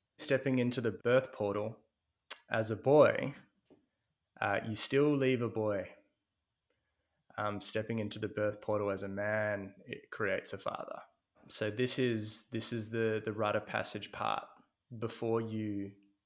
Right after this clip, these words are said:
step into the birthplace. Like, essentially, you need to assume your manhood to become the father.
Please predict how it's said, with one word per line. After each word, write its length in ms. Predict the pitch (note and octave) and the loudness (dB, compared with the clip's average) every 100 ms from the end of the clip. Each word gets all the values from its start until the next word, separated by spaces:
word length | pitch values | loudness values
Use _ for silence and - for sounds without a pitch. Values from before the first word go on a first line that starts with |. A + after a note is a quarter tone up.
| _ - | _ -10
step 300 | - A2 A2+ | -2 -2 -2
into 180 | A2+ | -4
the 80 | G#2+ | -4
birthplace. 720 | G2+ G2+ - G2+ F2 - - - _ _ _ _ - | -2 -4 -4 -6 -6 -8 -12 -16 _ _ _ _ -10
Like, 100 | G#2+ | -6
essentially, 460 | A2+ B2 B2 B2 | -2 -2 -2 -2
you 180 | A#2 A#2 | -2 0
need 240 | A2+ A2+ A2+ | 0 -2 -4
to 180 | A#2 G#2 | -4 -4
assume 360 | - - A2 | -4 -4 -4
your 120 | G#2+ | -4
manhood 580 | G#2+ G#2+ G#2 A2 G#2 G#2 - - | -2 -4 -2 -4 -4 -6 -16 -12
to 100 | A2 | -8
become 640 | A2 - A2+ G#2+ G#2 G#2 - _ _ _ _ _ _ | -6 -6 -6 -6 -8 -12 -18 _ _ _ _ _ _
the 80 | - | -10
father. 560 | - A2 G#2+ G2+ - | -2 0 2 -2 -8